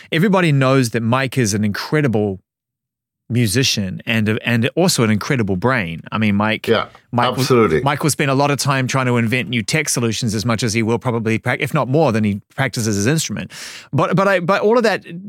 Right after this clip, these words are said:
Speaker 1: aside, that, that all looks
Speaker 2: Well,
Speaker 1: good.
Speaker 2: he, hang on, he gave up the band. You know, the band is at the height of their success.
Speaker 1: Yeah.
Speaker 2: And he goes, "I'm gonna go to Harvard."
Speaker 1: I know, I know, I know.
Speaker 2: <laughs>
Speaker 1: And this
Speaker 2: You
Speaker 1: is,
Speaker 2: know?
Speaker 1: this is very, very much in Mike's wheelhouse. Now, on
Speaker 2: Yeah.
Speaker 1: paper,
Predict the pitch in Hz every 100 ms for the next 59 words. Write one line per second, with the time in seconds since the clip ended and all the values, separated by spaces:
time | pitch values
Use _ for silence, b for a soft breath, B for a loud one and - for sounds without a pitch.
0 | 185 - 156 - 170 139 170 226 233 214
1 | 165 185 202 175 139 190 214 175 135 170
2 | 160 208 214 190 117 127 85 139 165 180
3 | 117 85 - - 117 127 127 127 131 165
4 | 180 165 120 - - - 156 170 - 123
5 | - 113 101 - - 143 80 - 120 104
6 | - 110 135 139 135 - B B B B
7 | _ - 185 170 120 120 110 135 147 190
8 | 190 - - 156 175 - - 185 151 156
9 | 117 180 151 110 - 185 190 202 - -
10 | 165 - 247 277 247 170 190 190 175 165
11 | 160 151 143 - 165 160 165 165 - 160
12 | 202 185 143 127 B B - 196 - 226
13 | 254 165 214 175 131 127